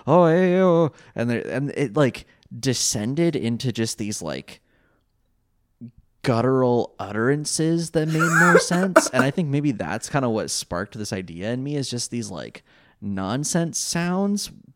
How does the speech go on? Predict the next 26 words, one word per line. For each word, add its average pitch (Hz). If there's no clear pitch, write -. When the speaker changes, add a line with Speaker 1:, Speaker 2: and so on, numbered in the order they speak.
Speaker 1:
but 131
you 139
could -
kinda 147
tell 123
from 135
the 120
inflection, 110
like, 95
they're 113
calling 107
each 113
other 104
names 104
that 92
should 98
mean 101
something. 196
Um, 98
I -
really, 202
Speaker 2:
Just 139
Speaker 1:
I 180
don't 202
know. 190
Speaker 2:
bantering. 98